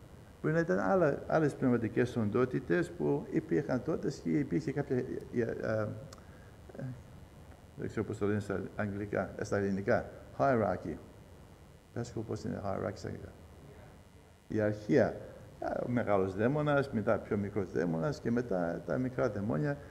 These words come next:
Ποιος ξέρει πώς είναι οργανωμένα όλα αυτά, αλλά ήταν ο άρχοντας της Περσίας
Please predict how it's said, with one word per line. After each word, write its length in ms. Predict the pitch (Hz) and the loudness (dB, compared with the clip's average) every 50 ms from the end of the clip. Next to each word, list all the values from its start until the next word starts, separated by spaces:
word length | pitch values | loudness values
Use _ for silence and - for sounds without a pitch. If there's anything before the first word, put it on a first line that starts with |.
| - - - - - - | -18 -18 -18 -18 -18 -10
Ποιος 260 | - - - - - - | -4 -2 -2 -2 -2 -6
ξέρει 560 | - - - 180 175 165 143 131 120 123 131 | -6 0 2 4 6 8 10 10 10 8 6
πώς 280 | 127 - 165 147 - | 4 2 0 0 0
είναι 140 | - 151 143 | 0 0 2
οργανωμένα 560 | 135 131 127 127 127 127 127 139 147 139 127 | 4 4 4 4 4 4 4 4 4 4 4
όλα 140 | 120 113 117 | 4 4 4
αυτά, 320 | 117 117 - - 156 117 98 | 2 2 4 4 6 6 6
αλλά 120 | 95 104 | 6 4
ήταν 200 | 123 - 117 107 | 2 2 2 2
ο 40 | 101 | 2
άρχοντας 440 | 107 127 127 - 127 113 117 110 - | 2 2 2 2 2 2 2 0 -2
της 160 | 117 117 - | -4 -6 -4
Περσίας 500 | - 104 104 - - 190 185 175 - | -2 -2 -2 2 4 6 6 6 4